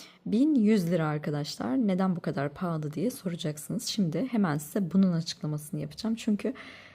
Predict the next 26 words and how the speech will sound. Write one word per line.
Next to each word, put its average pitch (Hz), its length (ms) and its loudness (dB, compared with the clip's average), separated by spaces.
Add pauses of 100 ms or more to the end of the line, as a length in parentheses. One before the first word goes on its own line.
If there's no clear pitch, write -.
(160)
e, 180 80 0
eminim 196 540 6
ki 175 120 -4
fiyatı 214 340 0
gördüğünüzde, 175 800 2 (460)
e, - 440 0
ve 190 200 2
oyayı 214 400 4
gördüğünüzde 160 680 4
içinizden 170 540 0
şunun 185 300 2
geçtiğini 165 440 0
tahmin 185 360 2
edebiliyorum. 147 760 0
"Ben 180 220 2
bu - 80 -4
oyayı 147 480 -2
üç - 240 -6
yüz 143 180 -10
liraya 143 200 -2
yaparım, 160 460 -2
beş 185 240 -2
yüz 151 220 -8
liraya 151 160 -2
yaparım." 143 440 -4 (580)
E, 147 360 0